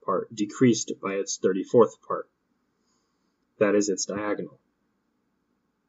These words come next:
There is so much more that could be said about this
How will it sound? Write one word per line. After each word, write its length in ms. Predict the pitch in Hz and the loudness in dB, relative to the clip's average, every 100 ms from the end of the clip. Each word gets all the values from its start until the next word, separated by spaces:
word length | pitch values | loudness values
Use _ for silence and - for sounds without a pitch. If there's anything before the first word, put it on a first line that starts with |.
| _ _ _ _ _ _ _ _ _ _ _ _ _ _ | _ _ _ _ _ _ _ _ _ _ _ _ _ _
There 120 | 110 | 2
is 160 | 101 - | 2 2
so 140 | 135 | 4
much 260 | 127 123 - | 4 4 2
more 200 | 107 101 | 2 2
that 120 | 92 | 0
could 100 | 113 | -2
be 80 | 104 | -2
said 220 | - 107 | 0 -2
about 240 | 95 92 90 | 0 -2 -2
this 180 | 90 | -6